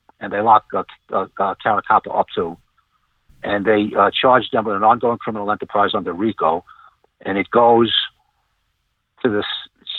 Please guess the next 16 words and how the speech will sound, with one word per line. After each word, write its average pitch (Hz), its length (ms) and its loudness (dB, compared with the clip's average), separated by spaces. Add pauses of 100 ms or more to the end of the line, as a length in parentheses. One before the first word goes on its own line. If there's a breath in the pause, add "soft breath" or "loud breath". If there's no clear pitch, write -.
(240)
Southern 139 240 2
District, - 440 -6
which - 160 -10
is - 60 -14 (120)
where 110 140 0
all 110 180 2
the 95 60 -4
crimes 101 340 0
basically 85 400 -6
took - 140 -12
place. 98 240 -8 (280 loud breath)
Southern 117 220 0
District 101 360 -4
meaning, 98 280 -8 (440 soft breath)
uh, 95 260 4 (260)
Brooklyn. - 320 -2